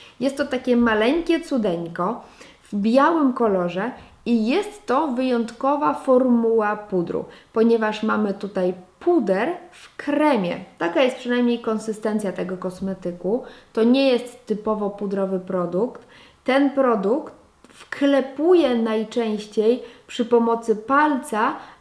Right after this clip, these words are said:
albo zwilżonego beauty blendera w postaci tego malutkiego jajeczka. On daje efekt satynowy, daje efekt w zasadzie niewidoczny. Jeśli jest nakładany palcem,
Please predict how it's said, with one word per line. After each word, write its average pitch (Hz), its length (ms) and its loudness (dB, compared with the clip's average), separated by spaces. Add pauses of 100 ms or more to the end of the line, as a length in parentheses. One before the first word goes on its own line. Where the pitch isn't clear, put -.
albo 240 440 2
zwilżonego 226 960 -2
beauty 247 360 -2
blendera 220 680 0 (220)
w - 100 -20
postaci 233 400 -4
tego 196 260 -4
malutkiego 196 720 -4
jajeczka. 196 680 -4 (540)
On 262 300 4
daje 220 400 2
efekt 190 540 -4
satynowy, 214 920 0
daje 226 380 0
efekt 196 340 -6
w 185 80 -10
zasadzie 202 460 -6
niewidoczny. 208 880 -2 (300)
Jeśli 254 380 -2
jest 247 220 0
nakładany 214 720 -2 (180)
palcem, 208 680 -2